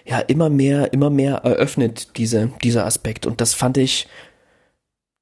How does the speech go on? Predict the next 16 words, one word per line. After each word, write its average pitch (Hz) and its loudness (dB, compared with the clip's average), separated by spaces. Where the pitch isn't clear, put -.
das 110 -2
fand 135 0
ich - -6
interessanter 123 0
als - -2
alle 117 0
anderen 120 0
Bösewichte, 107 0
von 117 0
denen 113 2
ich 113 -4
bisher 113 0
was 107 -2
gelesen 110 0
hab, - -8
ne? 160 2